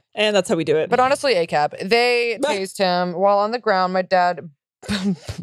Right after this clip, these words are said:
Speaker 2: buck kicked the
Speaker 1: Stop.
Speaker 2: other cop in the face.
Speaker 1: Stop!
Speaker 2: He went to jail and was charged with two counts of battery towards an officer, resisting arrest, and a D U I. He was bailed out by his loaded girlfriend,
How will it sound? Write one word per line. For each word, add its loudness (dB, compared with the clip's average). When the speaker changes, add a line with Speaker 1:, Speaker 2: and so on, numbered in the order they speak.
Speaker 2:
buck 0
kicked 0
the -18
Speaker 1:
Stop. 4
Speaker 2:
other 0
cop -2
in -4
the -2
face. 0
Speaker 1:
Stop! 0
Speaker 2:
He -4
went 0
to -10
jail 2
and -4
was -6
charged 0
with -10
two -4
counts 0
of -6
battery 2
towards 0
an 0
officer, 0
resisting -2
arrest, 2
and -4
a -8
D -10
U -4
I. 0
He -12
was -12
bailed 0
out 0
by -2
his -6
loaded -4
girlfriend, 0